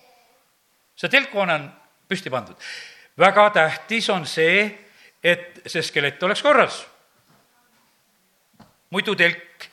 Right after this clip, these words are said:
ei püsi püsti. Ja sellepärast on see niivõrd oluline tähtis. Ma mõtlesin täna, et ja need meie telgivaiad, mis on, need on erilised. See ei ole lihtsalt vai. Seal luu sees on luuüdi.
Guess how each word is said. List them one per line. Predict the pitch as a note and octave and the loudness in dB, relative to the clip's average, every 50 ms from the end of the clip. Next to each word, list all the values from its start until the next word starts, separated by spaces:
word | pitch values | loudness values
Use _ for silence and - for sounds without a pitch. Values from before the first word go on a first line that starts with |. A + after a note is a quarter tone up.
| _ | _
ei | - E3+ F3+ F3 | -2 0 0 0
püsi | C#3 E3 C#3+ - A#3+ | 0 -2 0 0 0
püsti. | F4 D#4+ - - - - A2+ - _ _ _ _ _ _ _ _ _ _ _ - - - - - | 0 -2 -4 -6 -8 -10 -14 -14 _ _ _ _ _ _ _ _ _ _ _ -20 -20 -18 -8 -4
Ja | F#3 F3 | -2 2
sellepärast | F#3+ G#3+ G#3 G3+ G3 G3 F#3 - G3+ | 4 4 4 4 4 2 0 0 -2
on | F#3 F#3 | -2 -2
see | F#3 F3+ | -2 -2
niivõrd | A3+ B3+ A#3+ G#3+ - - A3 | -2 -2 -2 -4 -2 -4 -4
oluline | A3 G3 E3+ | -4 -6 -6
tähtis. | G3 A3 G#3+ - - - - - - _ _ _ _ _ _ _ - - - - - | -8 -10 -10 -12 -18 -20 -20 -20 -20 _ _ _ _ _ _ _ -20 -20 -20 -12 -6
Ma | D#3+ | -6
mõtlesin | A3 A3+ - - - C#3+ C#3 | -6 -6 -6 -8 -10 -4 -2
täna, | F#3 F3+ D#3 C3 - | 0 0 0 -2 -4
et | - - - - - - - - | -6 -14 -20 -20 -20 -6 0 4
ja | D#3 E3 | 4 6
need | C#3+ - D#3 | 4 4 2
meie | A3+ C#4+ C#4 G#3+ - | 2 2 4 4 4
telgivaiad, | E3+ D#3+ - C#3+ C#3 C3+ C#3+ C3+ B2+ A#2 - A2+ | 2 0 0 0 0 0 2 2 2 0 -2 -4
mis | A2 - - B2+ | -10 -12 -12 -12
on, | A#2 G#2 F#2 F2+ _ _ _ - | -12 -12 -14 -20 _ _ _ -20
need | - G2 A#2 | -18 -14 -12
on | C3+ | -10
erilised. | F3+ G#3+ G#3 B2+ A2 - - F2+ F#2+ _ _ _ _ _ _ _ _ _ _ _ _ _ _ _ _ _ _ _ _ _ | -10 -10 -10 -12 -14 -18 -20 -20 -20 _ _ _ _ _ _ _ _ _ _ _ _ _ _ _ _ _ _ _ _ _
See | - - C4+ C#4 | -2 2 4 4
ei | A#3 | 6
ole | F3 D3+ | 4 4
lihtsalt | G3+ C#4+ - - - F#3+ - D3+ | 2 0 -2 -4 -6 -4 0 2
vai. | D3+ C#3 B2 F#2 - - - _ _ _ _ _ _ _ _ _ _ _ _ _ _ _ _ | 2 2 0 -2 -8 -18 -20 _ _ _ _ _ _ _ _ _ _ _ _ _ _ _ _
Seal | - - C#3 | -8 -6 -4
luu | E3 G3 F#3 | -4 -4 -2
sees | C#3 F3 F#3 E3 C#3+ | 0 0 0 -2 -2
on | A#2+ A#2+ | -6 -10
luuüdi. | C#3+ C#3+ A#2+ B2+ D3 D3+ E3+ A#2+ | -8 -8 -10 -10 -10 -10 -12 -12